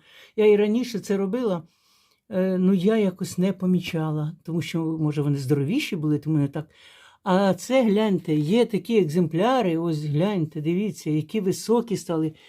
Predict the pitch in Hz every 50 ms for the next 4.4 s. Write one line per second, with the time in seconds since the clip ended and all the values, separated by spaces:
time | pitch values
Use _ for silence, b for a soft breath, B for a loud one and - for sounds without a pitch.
0 | B B B B B B B - 262 226 214 220 220 - 151 190 226 226 240 269
1 | 254 226 - 214 202 180 - - - 175 196 233 220 180 156 - - 156 156 156
2 | - - - _ _ - - - 233 214 190 233 208 180 - - - 269 269 240
3 | 185 147 139 - _ - - - 220 196 175 202 190 - - - - 269 320 330
4 | 285 196 180 - - 160 156 156